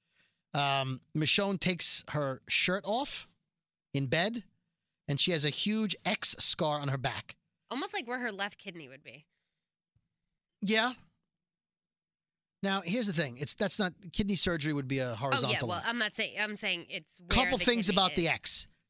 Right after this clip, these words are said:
Speaker 2: Number one, it's a perfect X.
Speaker 1: Yes.
Speaker 2: Almost like a branding.
Speaker 1: Mm-hmm.
Speaker 2: Like if someone took an X and marked you.
Speaker 1: Marked her, yeah.
Speaker 2: Number two, it's exactly where Rick had the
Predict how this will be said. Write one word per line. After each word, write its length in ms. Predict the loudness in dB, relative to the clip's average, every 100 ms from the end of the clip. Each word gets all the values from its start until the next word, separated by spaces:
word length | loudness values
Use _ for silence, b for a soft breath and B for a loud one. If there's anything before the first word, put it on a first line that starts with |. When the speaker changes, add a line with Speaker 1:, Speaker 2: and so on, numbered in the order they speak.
| -2
Speaker 2:
Number 220 | 0 2
one, 360 | 2 2 0 -2
it's 160 | -2 0
a 60 |
perfect 500 | 0 0 0 0 -2
X. 380 | -4 2 2 2 -4 _
Speaker 1:
Yes. 240 | -4 0
Speaker 2:
Almost 340 | 2 2 4
like 140 | 2 2
a 40 |
branding. 580 | 0 0 0 0 -4 -10 -16 _ _ _ _ _ -20
Speaker 1:
Mm-hmm. 420 | -18 -16 -14 -8 -4
Speaker 2:
Like 140 | -2
if 80 | 4
someone 240 | 4 4
took 180 | 2 -2
an 80 | 2
X 280 | 4 4 2
and 120 | 2
marked 360 | 0 0 0
you. 80 | 0
Speaker 1:
Marked 260 | 0 -6 -10
her, 100 | -18
yeah. 240 | -16 -16 -18 _ _ _
Speaker 2:
Number 200 | -4 -4
two, 320 | -2 -2 -4 -6 -16 _ _ _ -2
it's 200 | 2 2
exactly 540 | 4 4 4 2 0
where 160 | 2 0
Rick 220 | 0 0
had 200 | 0 0
the 200 | -2 -4